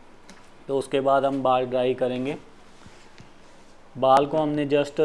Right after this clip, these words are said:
स्मूथनिंग में sixty percent dry करना है और forty percent wet रखना है,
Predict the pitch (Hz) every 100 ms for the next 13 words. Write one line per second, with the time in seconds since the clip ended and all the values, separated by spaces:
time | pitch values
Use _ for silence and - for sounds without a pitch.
0 | 139 143 139 139 151 151 151 151 147 -
1 | 143 139 131 143 135 135 123 127 131 135
2 | 123 127 165 - - - - - - -
3 | - 139 131 139 - 139 139 135 131 127
4 | 123 120 - 123 123 123 147